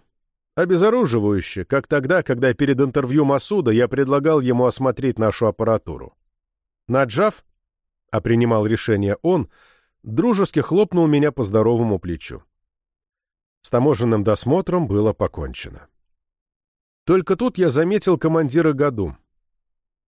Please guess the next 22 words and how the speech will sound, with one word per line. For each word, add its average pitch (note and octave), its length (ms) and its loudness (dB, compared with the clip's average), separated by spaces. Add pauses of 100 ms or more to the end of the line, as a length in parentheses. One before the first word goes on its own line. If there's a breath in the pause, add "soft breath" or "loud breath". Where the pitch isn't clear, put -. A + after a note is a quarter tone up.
(200)
Он, G3+ 260 2
как A2 220 -4
я A#2 120 2
потом B2 320 0
пойму, D3+ 440 0 (560 soft breath)
провожал D#3 460 2
в D3+ 60 -4
Душанбе E3+ 540 0
двух D3+ 280 0
офицеров D#3+ 580 0
дикой D3+ 320 -2
дивизии. A#2 640 -4 (1120)
Он D3 200 0
бросил E3 360 0
на D3+ 60 2
меня D3+ 240 2
быстрый D3+ 380 0
взгляд D3+ 400 -2
и E3 60 0
вернулся C#3+ 460 0
к - 60 -10
разговору. A2+ 640 -4